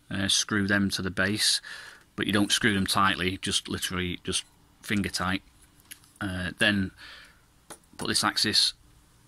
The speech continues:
and the far axis, put those on,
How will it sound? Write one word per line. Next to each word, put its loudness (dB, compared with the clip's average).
and -4
the -6
far -4
axis, 0
put -6
those 2
on, 2